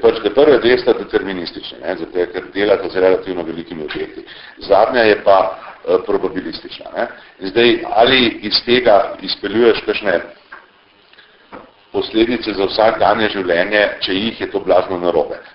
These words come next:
Dirac je na začetku svoje knjige napisal, da to so samo matematične enačbe, ki slučajno delujejo,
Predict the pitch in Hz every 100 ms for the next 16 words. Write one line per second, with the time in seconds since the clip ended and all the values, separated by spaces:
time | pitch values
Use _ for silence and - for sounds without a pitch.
0 | 87 92 98 - 110 95 90 117 120 113
1 | 95 90 - 110 101 92 - 107 110 95
2 | 87 - - - 107 107 - - 95 92
3 | 90 90 80 - - 87 85 101 104 -
4 | - - - 180 - - 120 123 127 120
5 | 95 98 -